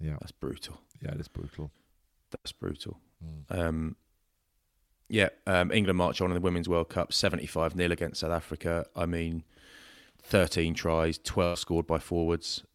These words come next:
Speaker 2: Uh, you do the math, Tommy. Um, but quarterfinals now next week, so actually it starts to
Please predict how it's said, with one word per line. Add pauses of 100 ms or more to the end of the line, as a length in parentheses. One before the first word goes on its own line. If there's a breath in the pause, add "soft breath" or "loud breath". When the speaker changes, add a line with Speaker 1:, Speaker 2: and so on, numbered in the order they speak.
Speaker 2:
Uh,
you
do
the
math,
Tommy. (840 soft breath)
Um, (300)
but
quarterfinals
now
next
week,
so
actually
it
starts
to